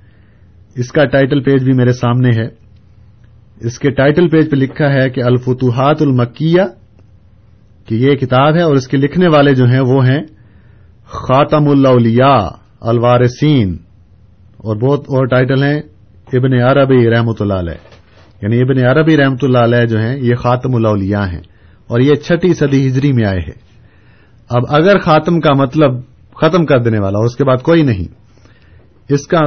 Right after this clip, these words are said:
مطلب یہ ہوا مولویوں کی تشریح کے لحاظ سے کہ حضرت ابن عربی رحمۃ اللہ علیہ جو خاتم الاولیاء ہیں، ان کے بعد کوئی خاتم نہیں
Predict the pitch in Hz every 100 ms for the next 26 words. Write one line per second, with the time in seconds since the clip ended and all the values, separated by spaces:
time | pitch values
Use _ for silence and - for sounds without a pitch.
0 | 127 135 127 170 151 147 123 113 117 -
1 | _ _ _ - _ _ - 120 127 151
2 | 156 156 151 131 117 104 - - - _
3 | 123 123 135 143 127 107 95 92 - 135
4 | - _ _ _ _ _ - _ _ _
5 | - 123 117 123 151 170 170 _ - _
6 | 131 147 139 131 165 175 160 139 143 147
7 | 135 127 127 127 127 123 127 143 139 127
8 | 117 110 113 135 139 110 - - _ -
9 | _ _ _ _ _ _ - 151 165 156
10 | 123 131 156 151 147 131 120 - - -
11 | _ _ _ - - 117 123 107 101